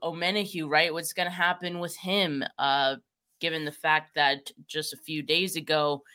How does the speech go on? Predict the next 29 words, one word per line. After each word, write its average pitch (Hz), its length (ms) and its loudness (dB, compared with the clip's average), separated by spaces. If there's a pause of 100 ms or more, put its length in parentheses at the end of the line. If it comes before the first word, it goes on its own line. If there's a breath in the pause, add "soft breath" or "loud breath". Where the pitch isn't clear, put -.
(140 soft breath)
he 147 140 -10
was 147 180 -2
arrested 147 540 -2
for 131 480 -2 (480)
a 135 240 0
domestic 135 680 -8
violence 180 520 4
incident 143 640 -2 (960)
in 156 140 -4
the 143 80 -4
South 139 380 -2
Bay. 170 320 6 (600 loud breath)
What 180 300 4
we 208 120 4
do 226 300 4
know, 208 260 10
Kyle 202 260 6
Shanahan 202 500 4
shed 196 280 6
a 196 40 2
little 214 260 6
more 208 320 4
light 196 560 6
on, 180 560 4
I 160 80 2
guess, 175 240 0
the, 165 440 2
the 151 100 -4
team's 226 680 6